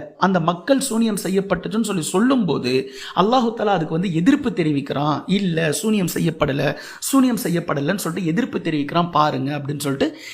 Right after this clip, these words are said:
இதுதான் அவங்களுடைய ஆதாரம். இது எவ்வளோ தெளிவா சொன்னாலும் சரி, இதுதான் சாப்டர், இவ்வளவுதான் கான்செப்ட், இவ்வளவுதான், இதை தாண்டி வேற எதுவும் பெருசா இல்ல, இவ்வளவுதான் அவங்க சொல்ல முடியும். அதனால அப்ப ஹதீஸ் இருக்குங்களே அப்படின்னா, அப்ப அடுத்த மேட்டர் என்னன்னா, குர்ஆனுடைய வசனங்களுக்கு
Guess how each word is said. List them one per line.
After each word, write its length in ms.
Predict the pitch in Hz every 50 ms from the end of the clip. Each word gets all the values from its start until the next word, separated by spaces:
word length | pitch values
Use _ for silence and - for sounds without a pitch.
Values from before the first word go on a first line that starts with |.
| - - - 170
இதுதான் 440 | 202 202 175 185 156 185 233 -
அவங்களுடைய 480 | - 175 175 165 156 143 139 165 202 170
ஆதாரம். 440 | 139 147 143 151 143 139 131 123 - - - _ _ _
இது 180 | 127 123 127 131
எவ்வளோ 320 | 131 131 156 202 233 247 247 247
தெளிவா 300 | 214 226 240 240 247 240
சொன்னாலும் 480 | - 196 202 202 196 185 180 165 -
சரி, 220 | 165 160 190 294 - - - - - - - - - _ _ - 202
இதுதான் 380 | 262 254 226 240 262 285 277 -
சாப்டர், 320 | 247 226 226 - - - - -
இவ்வளவுதான் 420 | - 190 208 202 202 196 - - -
கான்செப்ட், 520 | - 156 196 247 240 - 277 277 - - 262
இவ்வளவுதான், 420 | 214 202 190 185 180 175 - - - - - _ _
இதை 180 | 190 196 208 202
தாண்டி 260 | 202 202 226 233 254
வேற 140 | 240 220 202 190
எதுவும் 200 | 185 214 196 170
பெருசா 340 | 185 180 180 180 - 196 185
இல்ல, 180 | 165 147 143 143
இவ்வளவுதான் 380 | - 190 190 170 156 175 190
அவங்க 140 | 170 151 170
சொல்ல 200 | - - 151 147 139
முடியும். 300 | 135 135 139 127 - - - - - - -
அதனால 520 | - - 220 214 285 269 254 202 160 165 180
அப்ப 160 | 180 180 180
ஹதீஸ் 320 | - 208 233 285 285 285 262
இருக்குங்களே 440 | 226 220 - 208 202 202 196 196
அப்படின்னா, 420 | 170 143 143 151 151 143 131 135 139 151 -
அப்ப 260 | 208 220 - 247 220
அடுத்த 380 | - 190 214 - - - 247 220
மேட்டர் 360 | 185 180 185 185 190 190 170
என்னன்னா, 340 | 143 143 139 131 131 147 185 190 185 - - - - - _
குர்ஆனுடைய 520 | - 226 247 247 269 302 294 294 247 240 220
வசனங்களுக்கு 680 | 175 170 - 196 185 180 170 156 143 139 139 139 151 156